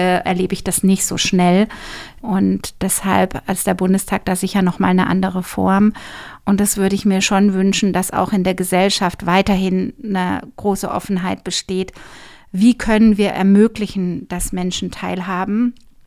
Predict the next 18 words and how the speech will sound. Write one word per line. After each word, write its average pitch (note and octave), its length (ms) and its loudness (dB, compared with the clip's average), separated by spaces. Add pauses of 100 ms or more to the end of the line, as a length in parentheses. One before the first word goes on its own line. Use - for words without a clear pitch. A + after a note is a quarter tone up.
(420)
und G#3 240 4
eben, F#3+ 380 0 (420)
ja, F#3+ 200 -2
Zugänge G3+ 460 2
finden? G#3 680 2 (340)
Dort G3+ 200 4
erlebe G3 380 0
ich's - 160 -4 (480)
vielfach G3 500 -2
auch, A#3 420 4
aber G3+ 340 0
schon G#3 280 -2
auch G3 160 -2
viel G3+ 340 -4
eher F#3+ 240 -4
so F#3+ 160 -4
mit F#3+ 240 -2
dem, F#3 380 -2